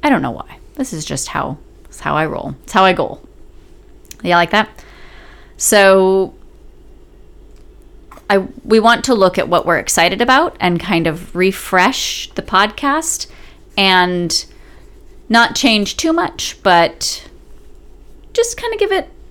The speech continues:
some, some oomph or a lift or something. Reinflate the tires and rotate them and change the oil, maybe. Essentially, the same vehicle, just oomphed up.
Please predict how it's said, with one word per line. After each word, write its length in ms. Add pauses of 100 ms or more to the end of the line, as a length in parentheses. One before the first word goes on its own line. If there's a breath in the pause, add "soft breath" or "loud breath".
(360)
some, 420
some 340
oomph 360
or 100
a 100
lift 760
or 340 (300)
something. 840 (520)
Reinflate 580
the 80
tires 760 (640)
and 140
rotate 440
them 240 (260)
and 160
change 360
the 140
oil, 240
maybe. 340 (760 soft breath)
Essentially, 600 (140)
the 80
same 300
vehicle, 560 (480)
just 600 (360)
oomphed 440
up. 160